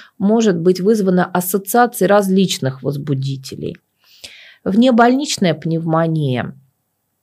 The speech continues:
которая вызвана ассоциацией возбудителей, имеет более тяжелое течение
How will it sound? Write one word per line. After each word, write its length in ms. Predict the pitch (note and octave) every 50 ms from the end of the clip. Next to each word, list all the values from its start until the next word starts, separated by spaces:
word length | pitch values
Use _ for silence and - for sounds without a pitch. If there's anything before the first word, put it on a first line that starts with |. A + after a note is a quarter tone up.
| _ _ _ _ _ _ _ _
которая 380 | - F#3+ F#3+ F#3+ G3 G3 G3 G3
вызвана 400 | F#3+ G#3 G3+ F#3 F#3+ F#3 F3+ F3
ассоциацией 640 | F3 F3 - G3 G3 - C#4 D4 D4+ - - F3+ D#3
возбудителей, 640 | D#3+ D#3 D#3 E3 E3+ E3 D#3 D3 D3+ - D3 D3+ D3+ -
имеет 420 | G3 G#3+ A#3 C4 C#4+ C#4+ A#3 - -
более 500 | - D#3 E3 E3+ G#3+ B3 B3+ A3+ G3 E3+
тяжелое 640 | D#3+ - - D#3 D#3 D3+ D3+ D3+ D3+ D3 C#3 C3+ C3+
течение 800 | C3 - C#3+ C3+ - - - A#3 A#3+ C4 B3+ B3+ B3 A#3 A#3